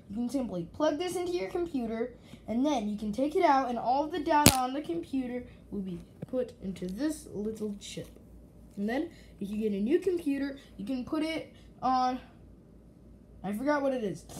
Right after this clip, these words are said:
but we'll just call it a download mode or something.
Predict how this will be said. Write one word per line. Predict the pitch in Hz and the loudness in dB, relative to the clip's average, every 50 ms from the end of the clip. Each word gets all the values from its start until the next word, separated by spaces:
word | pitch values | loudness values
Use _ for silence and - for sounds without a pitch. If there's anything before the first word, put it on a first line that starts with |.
| - - - | -14 -10 -6
but | - 233 185 233 | -4 -4 -4 -2
we'll | 254 277 311 330 269 | 0 0 0 0 0
just | 277 285 254 - - | -2 -4 -6 -4 -2
call | 269 269 254 254 | 0 0 2 2
it | 247 247 214 | 0 -2 -2
a | 226 226 214 196 - - - - - - - - - - - - - - - | -2 -2 -4 -4 -6 -10 -16 -18 -18 -18 -20 -20 -20 -20 -20 -20 -20 -8 2
download | - 285 254 220 190 170 165 165 170 | 4 6 6 6 4 0 -2 -2 -2
mode | 160 151 147 143 | -2 -4 -6 -8
or | 147 | -10
something. | 147 - - - - - - - - - - | -12 -12 -14 -14 -14 -14 -14 -14 -12 -14 -14